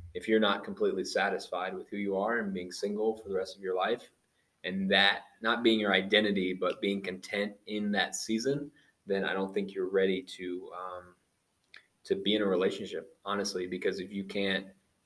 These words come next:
have God fulfill you, then you can't really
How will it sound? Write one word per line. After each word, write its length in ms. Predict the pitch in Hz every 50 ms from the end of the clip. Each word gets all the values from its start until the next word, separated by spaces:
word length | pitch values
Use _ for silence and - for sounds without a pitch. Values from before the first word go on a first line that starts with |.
| _ _ _ _
have 240 | - 190 185 - 92
God 320 | 98 92 92 95 95 95
fulfill 360 | - - 90 - - 95 90 87
you, 680 | 87 90 101 101 104 101 98 95 90 90 87 80 73 -
then 180 | 90 90 87
you 120 | 90 92 92
can't 260 | - - 95 78 -
really 400 | 92 90 90 90 92 95 -